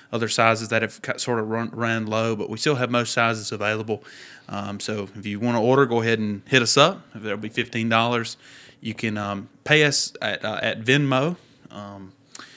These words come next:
and then we can be found there at Short Haired Dog as well. And you can pay us and put the, uh, put the sizes you need in there. And then, of course, you can D M us the address. Of course, you, I'm sure you don't wanna put your address out there on Venmo,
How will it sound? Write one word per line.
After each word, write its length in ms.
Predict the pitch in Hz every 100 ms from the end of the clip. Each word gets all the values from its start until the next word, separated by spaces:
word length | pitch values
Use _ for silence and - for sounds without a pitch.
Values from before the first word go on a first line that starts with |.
| - - _ -
and 200 | 101 90
then 140 | 104 110
we 100 | 110
can 120 | 113
be 100 | 110
found 260 | - 113
there 140 | 110 -
at 200 | 110 -
Short 200 | 120 110
Haired 180 | 113 107
Dog 320 | 110 107 104
as 120 | 104
well. 360 | 107 110 110 104
And 80 | 107
you 60 | 107
can 100 | 110
pay 220 | - 113
us 160 | 107 -
and 120 | 107 - - - - _
put 280 | 143 135 120
the, 200 | 123 117
uh, 160 | 110 110
put 160 | 139
the 60 | 113
sizes 480 | - 127 135 131 120
you 80 | 120
need 200 | 120 113
in 160 | 107
there. 320 | 107 120 156 135
And 80 | 110
then, 120 | 104
of 60 |
course, 280 | - 113 110
you 100 | 110
can 220 | 104 104
D 220 | 107 117 120
M 100 | 120
us 220 | 113 - _
the 200 | 117 104
address. 500 | 107 120 120 120 120
Of 40 | -
course, 180 | 110 107
you, 160 | 95 - 98
I'm 220 | 113 107 110
sure 120 | 120
you 60 |
don't 140 | 113 95
wanna 100 | 101
put 240 | - 120
your 80 | 101
address 440 | 113 110 107 110
out 120 | 101 113
there 80 | 107
on 140 | 107
Venmo, 380 | 113 107 101